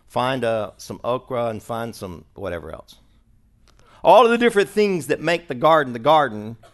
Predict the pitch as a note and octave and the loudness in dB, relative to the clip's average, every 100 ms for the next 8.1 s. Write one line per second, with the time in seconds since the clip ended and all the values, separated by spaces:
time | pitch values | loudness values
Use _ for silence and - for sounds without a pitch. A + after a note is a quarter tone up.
0 | _ _ _ - C3 D#3 D3 C#3+ C#3 E3+ | _ _ _ -6 0 2 2 2 2 2
1 | D#3 C3 A#2+ D3 C3+ - B2 A#2 A2 A#2+ | 2 0 0 -2 -2 -4 -8 -6 -6 -6
2 | - D#3+ C#3 D3 C3 A#2+ D#3 D3+ B2 - | -6 -6 -6 -4 -4 -2 -2 -2 -4 -10
3 | - - - - B2+ C3 D#3 D3+ C#3 C3+ | -14 -20 -12 -4 -4 0 0 0 -6 0
4 | C#3+ C#3 D#3 - - - C#3 D#3 D3+ D3+ | 0 2 0 -2 -12 -16 -2 -2 0 -4
5 | C3+ - _ _ _ _ C3 D3+ D3 D#3 | -6 -10 _ _ _ _ 0 0 2 2
6 | C#3 C3+ D3+ D3 B2 D3 C#3+ A#2+ - _ | 0 0 -4 -6 -6 -2 -2 -4 -10 _
7 | _ A2+ G#2 - _ - A#2 D3 D3+ A2+ | _ -20 -20 -20 _ -12 2 4 4 2
8 | A2+ | -6